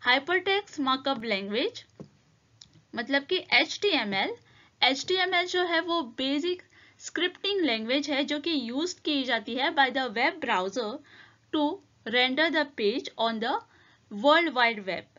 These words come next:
And the hypertext allow the user to click the link and redirected the web page referred to the, by the link.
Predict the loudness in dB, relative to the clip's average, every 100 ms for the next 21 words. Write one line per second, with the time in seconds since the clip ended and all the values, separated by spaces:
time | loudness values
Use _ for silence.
0 | _ _ -4 -2 -2 -4 -2 -2 0 -2
1 | -4 -2 -2 -2 -6 -20 -20 _ _ -2
2 | 2 2 2 0 0 -2 -4 -6 -4 -8
3 | -10 -10 -4 -2 -2 -4 -2 -4 -6 -6
4 | -10 -14 -20 _ _ _ _ 4 4 4
5 | -4 -8 -10 _ _ _ -2 -2 2 0
6 | 0 -4 -8 -10 -8 -8 -8 _ -20 -4
7 | -2 -2 -8 -8 -8 -8 -12 -14 -14 -8
8 | -8 -8 -8 -6 -6 -6 _ _ _ _
9 | -12 -4 -2 -2 -4 -6 _ -12 -2 0
10 | 0